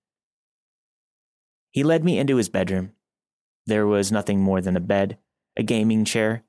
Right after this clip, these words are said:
a shelf full of video games and consoles, and a door to the bathroom. I sat on the bed while he started up the Xbox and asked me which game I wanted to play. I told him to pick, to which he responded,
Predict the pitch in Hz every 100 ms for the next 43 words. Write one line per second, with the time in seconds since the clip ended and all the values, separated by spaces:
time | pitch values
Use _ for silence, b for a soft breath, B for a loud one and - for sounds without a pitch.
0 | _ _ _ _ - - 147 147 - 143
1 | 113 107 104 101 104 101 98 98 110 107
2 | - 90 87 - _ _ _ _ 117 117
3 | 98 87 87 104 110 147 139 104 - _
4 | _ _ _ _ _ _ _ _ _ _
5 | _ - 123 - 120 117 101 101 107 107
6 | 98 98 - 95 95 92 - 98 117 117
7 | - 92 92 - - 92 - 98 - -
8 | 92 95 - - 95 92 92 92 90 98
9 | 104 110 104 123 _ _ _ _ _ _
10 | _ 117 117 131 120 107 90 - 95 -
11 | - 104 - 95 90 - 92 90 87